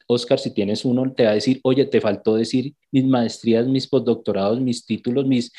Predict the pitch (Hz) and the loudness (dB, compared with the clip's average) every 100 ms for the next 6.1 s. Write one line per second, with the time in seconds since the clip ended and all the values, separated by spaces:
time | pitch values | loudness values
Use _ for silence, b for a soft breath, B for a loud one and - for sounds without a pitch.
0 | B B 110 107 127 131 139 143 143 143 | B B 0 2 2 2 2 0 0 -4
1 | 180 175 139 107 113 127 - - 135 107 | -6 -2 0 2 2 2 -2 -2 0 0
2 | 98 123 - _ b _ _ 135 120 139 | 0 -2 -2 _ b _ _ 4 4 2
3 | 156 139 131 127 123 131 143 120 95 107 | 0 2 2 2 0 0 2 2 2 -2
4 | 104 - 104 - - 101 110 107 107 107 | -4 -2 -2 -2 -6 -2 0 0 2 0
5 | 117 123 131 135 131 127 101 98 113 120 | 0 -2 -2 -2 0 -4 -4 -4 -4 -4